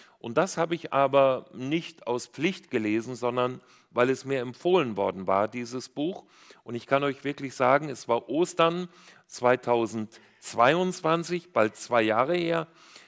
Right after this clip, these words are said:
Ich habe lange Zeit nicht mehr so ein gutes Buch für mich persönlich lesen können,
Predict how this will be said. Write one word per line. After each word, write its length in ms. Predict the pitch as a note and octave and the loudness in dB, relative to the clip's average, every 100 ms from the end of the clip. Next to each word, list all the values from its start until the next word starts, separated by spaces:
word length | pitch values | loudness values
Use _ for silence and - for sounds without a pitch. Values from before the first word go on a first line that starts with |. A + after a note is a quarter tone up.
| _ | _
Ich 200 | B2 C3 | -8 4
habe 420 | C3+ C3+ C3 C3 F#2 _ _ _ _ _ _ - | 6 6 4 0 -6 _ _ _ _ _ _ -14
lange 440 | C3 D#3 F#3+ A#3 G3+ | -2 0 2 -2 -2
Zeit 480 | E3+ B2+ G2+ - | 2 2 2 -6
nicht 340 | G#2+ C#3 E3+ D3+ | -6 -6 -4 -4
mehr 120 | D3 | -4
so 380 | - C3+ G#3 - | -4 -2 -2 0
ein 200 | F#3 F3 | -4 -4
gutes 360 | D#3+ D#3+ D3 | -4 -4 -6
Buch 340 | - C3+ A#2 - _ _ _ _ _ _ | -6 -6 -6 -12 _ _ _ _ _ _
für 180 | A#2+ A#2+ | 0 2
mich 260 | D#3 - | 0 -2
persönlich 580 | C3 G#2+ A#2+ C3 A#2+ - | -6 0 0 0 -4 -8
lesen 420 | G#2 A#2 G#2 G2+ | -2 -2 -2 -8
können, 420 | - F#2 G#2 B2+ | -6 -6 -6 -10